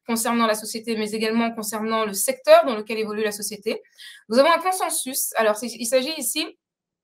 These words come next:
de, de, d'une info-, d'une donnée particulièrement intéressante. Euh, donc, on a la possibilité, euh, avec notre flux d'informations, de vous mettre en avant, euh, les consensus,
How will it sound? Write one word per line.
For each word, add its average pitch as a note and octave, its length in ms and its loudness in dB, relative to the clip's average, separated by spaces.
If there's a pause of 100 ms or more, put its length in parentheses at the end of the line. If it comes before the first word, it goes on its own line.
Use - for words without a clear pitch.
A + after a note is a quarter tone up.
(420)
de, G#3 560 2
de, G3 220 -8
d'une G#3 180 -6
info-, A#3 240 -2
d'une G#3 180 -6
donnée B3+ 380 0
particulièrement B3+ 500 -2
intéressante. A3 560 -6 (560)
Euh, G3 340 6
donc, A3 220 -2
on A#3+ 100 2
a B3+ 40 2
la B3+ 100 2
possibilité, A#3+ 640 -4 (500)
euh, G3 300 4
avec G#3+ 240 0
notre G#3+ 220 -6
flux C#4+ 140 -8
d'informations, B3+ 640 -2
de B3+ 100 -4
vous G#3+ 340 -4
mettre A#3+ 280 -2
en C#4+ 80 0
avant, A3+ 320 -2 (380)
euh, G3 380 2
les A3 180 0
consensus, B3+ 800 -6